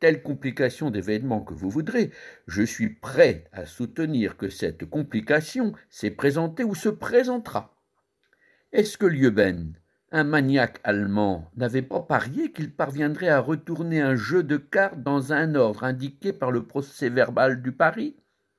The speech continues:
Pendant vingt ans, dix heures par jour, il a battu, tourné, rebattu et retourné ses cartes.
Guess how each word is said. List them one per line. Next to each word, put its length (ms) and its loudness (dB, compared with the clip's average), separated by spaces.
Pendant 420 4
vingt 540 0
ans, 160 -6
dix 480 2
heures 180 2
par 220 0
jour, 460 -6
il 180 0
a 80 6
battu, 720 -2
tourné, 560 -2
rebattu 680 0
et 80 6
retourné 520 0
ses 180 -8
cartes. 300 -12